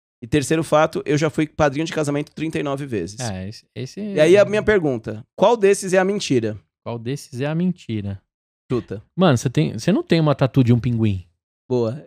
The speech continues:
Speaker 1: Então, esse é seu chute.
Speaker 2: Esse é meu chute.
Speaker 1: Então, eu vou te falar. Qual a chance que você tinha de acertar?
Speaker 2: Qual a chance que eu tinha?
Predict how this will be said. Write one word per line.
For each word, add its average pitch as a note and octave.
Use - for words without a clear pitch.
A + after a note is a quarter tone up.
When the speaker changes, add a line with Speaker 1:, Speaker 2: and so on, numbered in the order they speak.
Speaker 1:
Então, B2
esse C#3
é C#3
seu D#3+
chute. B2
Speaker 2:
Esse C3
é -
meu F#3
chute. -
Speaker 1:
Então, C#3+
eu D3+
vou D3+
te -
falar. B2
Qual C4+
a A#3+
chance F#3
que -
você D3
tinha D3+
de C#3+
acertar? A2+
Speaker 2:
Qual C#3+
a C3
chance -
que C#3
eu A#2+
tinha? D#3